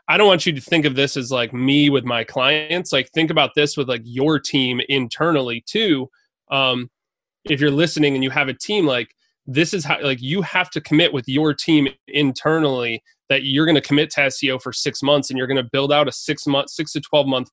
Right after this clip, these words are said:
plan of, like, here's how we're going to pursue it versus just, like,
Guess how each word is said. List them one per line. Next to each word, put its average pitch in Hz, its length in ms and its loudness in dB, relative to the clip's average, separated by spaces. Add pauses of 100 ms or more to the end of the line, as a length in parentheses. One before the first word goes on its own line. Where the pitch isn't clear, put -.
plan 175 320 2
of, 123 100 -4
like, 123 200 -4 (320)
here's 160 220 2
how 156 240 2
we're 165 120 0
going 143 180 2
to 131 80 0
pursue 135 520 -4
it 220 180 2 (420)
versus 151 600 2
just, 147 260 0
like, 131 300 0